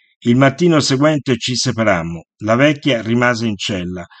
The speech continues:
e noi comparimmo in tribunale, dove fummo validamente difesi da due avvocati, rappresentanti della Lega per la Libertà di Parola degli I W W.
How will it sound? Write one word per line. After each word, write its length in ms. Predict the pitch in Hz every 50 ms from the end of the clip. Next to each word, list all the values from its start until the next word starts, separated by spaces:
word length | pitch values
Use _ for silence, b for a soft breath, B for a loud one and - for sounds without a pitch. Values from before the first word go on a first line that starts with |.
| b b b
e 160 | - 120 123
noi 380 | 139 151 156 160 160 143 120 117
comparimmo 640 | - 123 120 117 - 131 123 139 147 143 127 123
in 80 | 120 113
tribunale, 680 | 113 117 113 107 104 107 104 98 90 87 82 85 85
dove 300 | 87 98 113 113 117 117
fummo 420 | 113 - - 147 151 147 135 123 113
validamente 800 | 101 113 110 117 117 113 113 110 120 139 143 139 - - 117
difesi 580 | 107 107 98 - 143 143 143 139 - - 110 104
da 160 | 104 110 113
due 240 | 117 120 139 147 143
avvocati, 720 | 127 110 98 113 113 - - 110 95 85 87 - 87 90 B B B B B B
rappresentanti 960 | - 107 107 101 117 123 123 113 120 131 127 117 113 147 143 147 139 139 131
della 300 | 117 107 113 110 110 107
Lega 340 | 110 123 147 147 117 127 120
per 180 | 113 120 117 107
la 100 | 110 104
Libertà 520 | 104 110 104 104 113 107 - - 135 127
di 140 | 123 120 104
Parola 500 | - 101 101 110 123 135 123 120 113 104 b b b b b _
degli 280 | - 113 107 110 113
I 200 | 131 127 123 117 113
W 340 | 120 110 107 101 104 110 107
W. 380 | 90 92 90 85 82 - 87